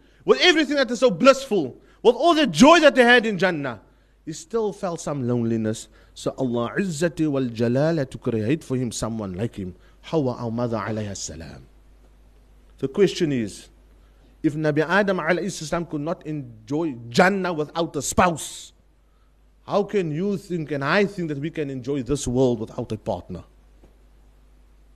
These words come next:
If Jannah was created and Nabi Adam was in Jannah and he needed a wife, subhanallah, then we do need him. Even though we say, "There's my Kenya frown."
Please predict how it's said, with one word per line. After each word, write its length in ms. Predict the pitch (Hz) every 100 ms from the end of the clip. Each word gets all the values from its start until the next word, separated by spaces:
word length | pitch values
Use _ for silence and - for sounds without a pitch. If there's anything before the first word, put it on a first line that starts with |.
| _ _ _ _ _ _ _ _ -
If 160 | 208 151
Jannah 360 | 262 311 302
was 180 | 269 233
created 460 | 233 240 254 220 208
and 100 | 208
Nabi 140 | 214
Adam 320 | 269 370 330
was 180 | 277 220
in 100 | 208
Jannah 360 | 170 117 95 - _ _ _
and 160 | 175 240
he 60 |
needed 340 | 294 359 320 262
a 60 |
wife, 460 | 226 247 196 - - _ _ _ _ _
subhanallah, 800 | - 147 - 185 165 147 131 110 - _ _ -
then 160 | 135
we 120 | 123 156
do 200 | 160 185
need 220 | 156 139
him. 160 | 127 110 - _
Even 300 | 185 202 196 185
though 120 | 175
we 80 | 165
say, 140 | 160
"There's 140 | 147
my 100 | 131
Kenya 340 | - 131 123 127
frown." 480 | - 107 107 104